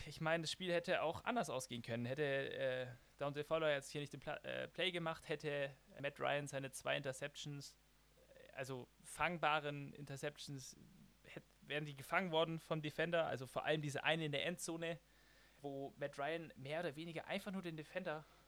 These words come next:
direkt angeworfen hat, was überhaupt nicht klar geht eigentlich, vor allem für so einen Veteran wie Ryan.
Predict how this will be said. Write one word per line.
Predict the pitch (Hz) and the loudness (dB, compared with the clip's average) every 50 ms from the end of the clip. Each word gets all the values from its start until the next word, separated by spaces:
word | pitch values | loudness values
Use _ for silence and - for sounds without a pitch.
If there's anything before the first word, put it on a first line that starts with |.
| - - - - - - - | -20 -20 -20 -20 -18 -10 -6
direkt | 139 131 143 180 - - | -4 -2 0 -2 0 2
angeworfen | - 156 180 190 190 170 170 175 180 - 185 180 | 2 2 2 2 2 2 2 2 2 0 -2 -4
hat, | 180 - - - - - - - - - - - - - | -4 -4 -6 -10 -12 -12 -12 -14 -16 -20 -20 -10 -2 2
was | 127 139 - - - - - - - - | 2 2 2 -2 -10 -14 -20 -20 -12 -6
überhaupt | - 139 120 135 123 127 180 185 - - - - | -4 0 2 2 4 4 2 0 -2 -4 -14 -10
nicht | 190 185 185 - - - - - _ - - - - - - - | -8 -8 -8 -8 -12 -16 -20 -20 _ -20 -20 -20 -20 -20 -18 -14
klar | - - 127 117 123 127 151 185 | -8 -4 0 2 2 2 2 2
geht | 202 220 214 - | 0 -2 -2 0
eigentlich, | - 185 190 196 202 190 - | 0 0 2 0 -2 -4 -6
vor | - - | -4 -2
allem | - 147 160 151 | 0 0 0 0
für | - 151 | -2 -4
so | 135 143 | -4 -2
einen | 139 139 | -2 0
Veteran | 143 147 160 156 147 139 131 | 0 0 0 0 -2 -2 -2
wie | 127 131 | -4 -2
Ryan. | 123 123 120 139 165 185 185 185 | 2 4 6 6 6 4 2 -2